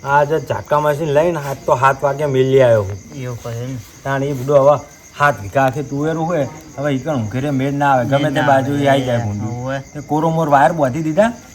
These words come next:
Speaker 1: અને આજ
Speaker 2: હમ.
Speaker 1: તો સાત વાગે જઈને મેલી આવ્યો ઝાટકા મશીન.
Speaker 2: ના, ના, એવું સારું કર્યું.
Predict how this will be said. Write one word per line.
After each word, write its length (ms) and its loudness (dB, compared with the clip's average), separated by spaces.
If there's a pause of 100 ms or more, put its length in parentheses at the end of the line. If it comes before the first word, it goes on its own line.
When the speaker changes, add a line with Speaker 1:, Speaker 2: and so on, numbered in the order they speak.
Speaker 1:
અને 140 0
આજ 100 4
Speaker 2:
હમ. 80 -8
Speaker 1:
તો 80 -2
સાત 240 0
વાગે 220 0
જઈને 200 -2
મેલી 240 0
આવ્યો 160 0
ઝાટકા 340 -6
મશીન. 220 -4
Speaker 2:
ના, 120 -2
ના, 140 -4
એવું 200 -4
સારું 300 -2
કર્યું. 240 -6